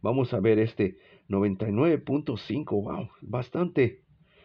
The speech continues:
Eh, déjenme ver aquí, ocho.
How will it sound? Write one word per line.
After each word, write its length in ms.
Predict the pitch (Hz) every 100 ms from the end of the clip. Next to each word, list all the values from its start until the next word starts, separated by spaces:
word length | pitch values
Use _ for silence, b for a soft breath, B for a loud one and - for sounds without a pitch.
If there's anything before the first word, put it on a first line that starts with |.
| b b _ _ - _ _ _ -
Eh, 540 | 104 101 98 98 98
déjenme 400 | 95 95 101 87
ver 200 | 101 113
aquí, 680 | 113 - 151 165 156 147 -
ocho. 680 | - 131 131 147 147 151 151